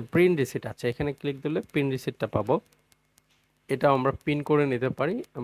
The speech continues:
বা ডাউনলোড করে রাখতে পারি। যদি প্রিন্টার থাকে প্রিন্ট করে নেবেন। ডাউনলোড করে পরবর্তীতে আপনি কোনো কম্পিউটার দোকানে যেয়ে এটা প্রিন্ট করে নেবেন। এখন এই জায়গাটায়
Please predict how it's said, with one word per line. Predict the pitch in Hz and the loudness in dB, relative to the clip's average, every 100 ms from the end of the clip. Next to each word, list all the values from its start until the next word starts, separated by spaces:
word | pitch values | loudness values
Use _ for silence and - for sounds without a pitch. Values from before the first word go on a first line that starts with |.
| 117 | 0
বা | 123 110 160 151 | 2 4 0 2
ডাউনলোড | 120 113 117 - | 4 4 0 -2
করে | 151 175 | 0 0
রাখতে | - - | -2 -10
পারি। | 104 101 | -8 -6
যদি | 113 151 | -4 -4
প্রিন্টার | 165 - 143 156 147 | -6 -4 -2 -2 -2
থাকে | 135 131 | -6 -6
প্রিন্ট | - 139 127 | -4 -4 -2
করে | 135 135 | -2 0
নেবেন। | 147 226 - _ _ _ | -2 -2 -10 _ _ _
ডাউনলোড | - 131 151 156 | 4 6 6 4
করে | 185 190 | 0 2
পরবর্তীতে | 160 147 143 147 156 | 2 2 0 0 0
আপনি | 147 147 | -2 -4
কোনো | 147 | -4
কম্পিউটার | 131 123 135 131 | -2 -4 -2 0
দোকানে | 131 131 131 | 0 0 0
যেয়ে | 165 | 0
এটা | 139 | 0
প্রিন্ট | 139 123 | 0 -2
করে | - 101 | 0 -2
নেবেন। | 98 95 95 _ _ _ _ _ _ _ - | -2 -6 -10 _ _ _ _ _ _ _ -20
এখন | - 175 185 190 _ _ _ _ - | -4 2 2 0 _ _ _ _ 0
এই | 170 | 0
জায়গাটায় | 175 180 170 165 175 | 4 2 2 2 0